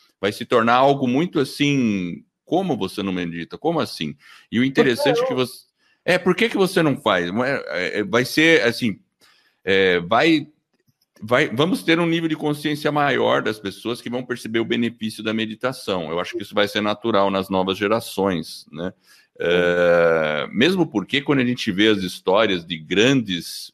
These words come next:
Speaker 1: é, é, empresários e pessoas de sucesso,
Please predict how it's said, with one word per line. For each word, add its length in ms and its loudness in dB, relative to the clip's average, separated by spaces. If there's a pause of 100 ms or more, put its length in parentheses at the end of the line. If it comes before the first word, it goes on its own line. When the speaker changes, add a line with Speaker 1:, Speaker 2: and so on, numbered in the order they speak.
Speaker 1:
é, 560 -2 (420)
é, 560 -16
empresários 1000 2
e 60 -6
pessoas 400 -4
de 80 -14
sucesso, 800 -2